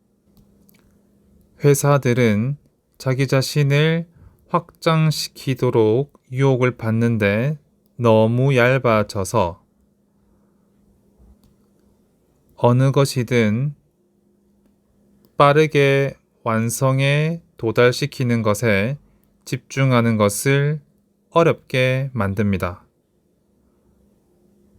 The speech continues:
분산된 주의 집중의 어려움에 대한 해결책은 프로젝트의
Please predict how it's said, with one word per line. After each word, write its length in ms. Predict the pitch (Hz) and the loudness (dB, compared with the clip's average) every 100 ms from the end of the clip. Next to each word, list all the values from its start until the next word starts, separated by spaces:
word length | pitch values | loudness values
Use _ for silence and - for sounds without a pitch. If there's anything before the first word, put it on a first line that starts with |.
| - - _ _ - _ _ _ _ _ _ _ _ - | -20 -20 _ _ -20 _ _ _ _ _ _ _ _ 0
분산된 960 | 139 156 156 139 127 120 104 98 127 139 | 2 4 4 2 2 4 4 0 -4 -8
주의 240 | - 123 117 | -6 -6 -4
집중의 960 | 127 - _ - 131 139 147 151 151 147 _ _ _ | -6 -10 _ -4 -2 0 0 0 -2 -6 _ _ _
어려움에 540 | - 143 135 123 117 113 | 0 2 4 2 2 0
대한 600 | 113 107 127 135 139 143 _ _ _ | 0 0 0 0 -2 -6 _ _ _
해결책은 720 | 131 127 123 117 107 98 80 - _ _ _ _ _ _ _ _ _ _ _ _ _ _ _ _ _ _ | -2 -2 -2 -2 0 0 -2 -12 _ _ _ _ _ _ _ _ _ _ _ _ _ _ _ _ _ _
프로젝트의 1120 | - 151 143 147 147 - 135 131 135 143 147 | 0 2 2 0 -2 -4 0 2 2 0 -4